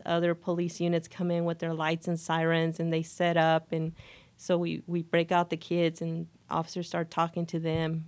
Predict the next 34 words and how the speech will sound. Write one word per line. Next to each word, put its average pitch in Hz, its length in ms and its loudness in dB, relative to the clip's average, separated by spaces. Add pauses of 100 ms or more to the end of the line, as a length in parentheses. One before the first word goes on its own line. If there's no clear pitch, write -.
(100)
and 165 220 -2
we 160 120 -2
rotate 160 560 0
so 165 120 -6
they 160 120 -2
get 165 220 -2
to 165 200 -4 (120)
go 165 160 0
to 165 180 -4
every 165 220 -2
station. 160 600 -2
And 156 160 -2 (440)
so 202 220 4
there 190 220 6
they 196 120 6
have 190 180 4
that 180 200 2 (140)
one-on-one 180 480 2
connection 170 440 -2
with 170 220 0
every 165 280 0
officer, 165 300 0
and 170 80 0
they 165 80 0
get 165 180 -6
to 160 140 -4
ask 165 200 -2
questions 165 580 -2
and 165 100 -8
stuff, 160 300 -2 (380)
but 175 120 0
they're 180 100 4
also 170 280 4
learning 170 500 4